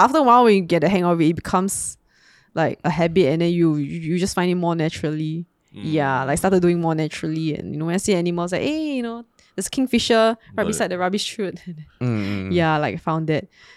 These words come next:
Speaker 1: Then
Speaker 2: Yeah.
Speaker 1: sometimes I will, I, when I do videos on TikTok, then I will post it on Instagram, and it
Speaker 2: Mm.
Speaker 1: was really funny. So I, there was this challenge. Oh no, I have to show you. I,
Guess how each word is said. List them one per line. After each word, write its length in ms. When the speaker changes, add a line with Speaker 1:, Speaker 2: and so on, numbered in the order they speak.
Speaker 1:
Then 120
Speaker 2:
Yeah. 20
Speaker 1:
sometimes 240
I 100
will, 400
I, 120
when 160
I 60
do 280
videos 400
on 100
TikTok, 400
then 140
I 60
will 100
post 320
it 160
on 120
Instagram, 680
and 300
it 40
Speaker 2:
Mm. 40
Speaker 1:
was 160
really 180
funny. 360
So 260
I, 480
there 140
was 140
this 420
challenge. 420
Oh 120
no, 100
I 160
have 80
to 80
show 160
you. 220
I, 260